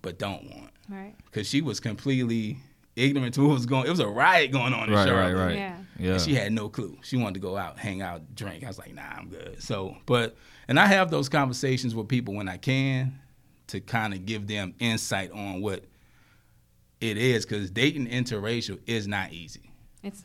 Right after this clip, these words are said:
Speaker 3: I'm
Speaker 2: yeah,
Speaker 3: sure it's
Speaker 2: I
Speaker 3: not.
Speaker 2: can, uh, yeah.
Speaker 3: I
Speaker 1: It's
Speaker 3: can
Speaker 1: not
Speaker 3: only
Speaker 1: easy at
Speaker 3: imagine.
Speaker 1: all. So
Speaker 2: It's a lot of barriers when you think about that too, and, and a lot of things that make you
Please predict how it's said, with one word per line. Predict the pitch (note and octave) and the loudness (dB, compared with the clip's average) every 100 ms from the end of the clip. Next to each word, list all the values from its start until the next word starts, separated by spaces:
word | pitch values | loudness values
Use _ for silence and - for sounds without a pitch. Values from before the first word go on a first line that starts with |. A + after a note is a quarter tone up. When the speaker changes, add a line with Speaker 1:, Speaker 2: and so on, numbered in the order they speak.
| - | -10
Speaker 3:
I'm | F2+ | -6
Speaker 2:
yeah, | G2 | -4
Speaker 3:
sure | - G2 | -2 -2
it's | E2 | -2
Speaker 2:
I | - | -4
Speaker 3:
not. | F2+ | -4
Speaker 2:
can, | - - | -4 -8
uh, | - - | -16 -16
yeah. | - E3 | -10 -6
Speaker 3:
I | |
Speaker 1:
It's | A2 | -2
Speaker 3:
can | |
Speaker 1:
not | G2+ | 0
Speaker 3:
only | G2 F2 | 0 -2
Speaker 1:
easy | F2+ | -2
at | F2+ | -2
Speaker 3:
imagine. | F2+ E2 | -4 -8
Speaker 1:
all. | - - - _ | -12 -16 -20 _
So | - E2+ C#2+ - | -10 -8 -10 -12
Speaker 2:
It's | C#4+ | -6
a | E4+ | -2
lot | A#3+ | 0
of | G3+ F3 | -2 -6
barriers | E3+ F3 D#3 - - | -8 -6 -10 -14 -12
when | G3 | -10
you | A3+ | -10
think | - G3 G3 | -12 -14 -12
about | D#3+ D#3+ | -12 -12
that | E3 D#3 | -12 -14
too, | - F#3+ F3+ E3 D3+ | -12 -10 -10 -12 -14
and, | E3 D#3+ | -14 -16
and | - D#3+ | -14 -14
a | |
lot | E3+ F#3+ | -10 -10
of | G3+ | -10
things | F3+ E3+ F3+ | -12 -10 -10
that | - D#3+ | -12 -10
make | F3+ F3+ | -8 -10
you | - | -10